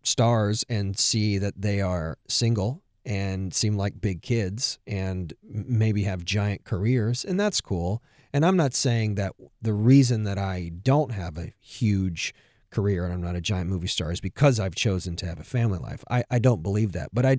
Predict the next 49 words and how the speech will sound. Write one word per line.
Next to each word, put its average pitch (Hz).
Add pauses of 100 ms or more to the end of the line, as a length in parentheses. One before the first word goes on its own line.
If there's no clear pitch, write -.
I, 127 (520)
I'd 202
be 190
lying 123
to 95
say 104
if 98 (640)
things 170
might 135
have 113
been, 104 (640)
I 190
would 208
have 165
had 147
different 131
opportunities. 120
Sure, 165
if 92
I 120
lived 113
in 117
L 107
A, 87
I 117
was 110
part 113
of 104
the 107
Hollywood 104
rat 85
race 92 (400)
and, 98
um, 90 (560)
you 139
know, 117
could 113
s-, - (180)
sort 120
of 95
go 98
anywhere 92
at 110
any 95
beck 87
and 85
call. 95
But, 135 (340)
um, 143